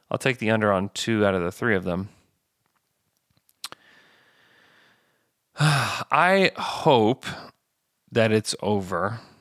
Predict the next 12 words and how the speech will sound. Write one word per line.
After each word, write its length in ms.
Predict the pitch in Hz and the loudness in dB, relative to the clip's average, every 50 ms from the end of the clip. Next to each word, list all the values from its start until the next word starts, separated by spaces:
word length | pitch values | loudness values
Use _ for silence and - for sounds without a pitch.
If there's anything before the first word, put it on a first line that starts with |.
| _ _ _ | _ _ _
So 180 | - - - 120 | -8 -2 0 2
let's 220 | 131 135 - - | 2 2 0 -2
just 240 | - 131 - - - | -2 -2 -4 -4 -4
take 240 | - - 110 - 107 | -4 -4 -2 0 -2
a 60 | 92 | -2
look 260 | 92 92 87 92 - | 0 -2 -4 -4 -4
at 240 | 92 87 85 - - _ _ _ _ _ | -6 -6 -6 -6 -10 _ _ _ _ _
the 300 | - - 120 117 110 101 | -20 -20 -12 -8 -6 -6
history 800 | - - - 101 - - - - 107 95 92 85 87 101 107 - _ _ _ _ _ _ _ _ _ _ _ _ _ _ _ _ _ _ _ _ _ _ _ _ _ _ | -4 -4 -4 -4 -4 -6 -6 -6 -6 -6 -4 -4 -6 -6 -8 -12 _ _ _ _ _ _ _ _ _ _ _ _ _ _ _ _ _ _ _ _ _ _ _ _ _ _
of 320 | - 110 104 101 101 117 | -4 -2 -2 -2 -2 -4
these 240 | 110 101 101 - - | -6 -6 -6 -6 -6
guys 600 | - 87 78 73 76 80 85 92 - - - | -4 -4 -2 -2 -2 -4 -4 -4 -4 -4 -6